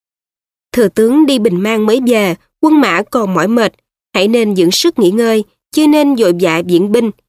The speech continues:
Giờ tôi đã có kế này, làm cho Tư Mã Ý phải chết về tay Tào Duệ. Không hiểu quân Ý thừa tướng có ưng cho?" Khổng Minh hỏi mẹo gì, Mã Thốc nói:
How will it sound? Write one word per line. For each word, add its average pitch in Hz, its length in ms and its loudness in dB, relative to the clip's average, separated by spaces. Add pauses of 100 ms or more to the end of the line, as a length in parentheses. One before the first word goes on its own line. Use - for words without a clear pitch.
(500)
Giờ 226 280 0 (120)
tôi 285 340 0
đã 196 160 -2
có 233 280 -8
kế 254 140 0
này, 240 300 0 (200)
làm 254 280 0
cho 294 160 -2
Tư 285 200 -2
Mã 247 120 0
Ý 254 280 -2
phải 190 320 -4
chết 320 240 -2
về 196 220 0
tay 190 300 -2
Tào 165 240 0
Duệ. 160 260 0 (520)
Không 302 120 2
hiểu 190 240 2
quân 233 360 0
Ý 220 220 0
thừa 247 200 -2
tướng 214 280 -2
có 285 120 -4
ưng 247 220 -2
cho?" 262 300 -2 (920)
Khổng 226 200 2
Minh 254 180 0
hỏi 208 180 -4
mẹo 208 180 0
gì, 180 280 2 (100)
Mã 185 180 -4
Thốc 262 240 -8
nói: 233 320 0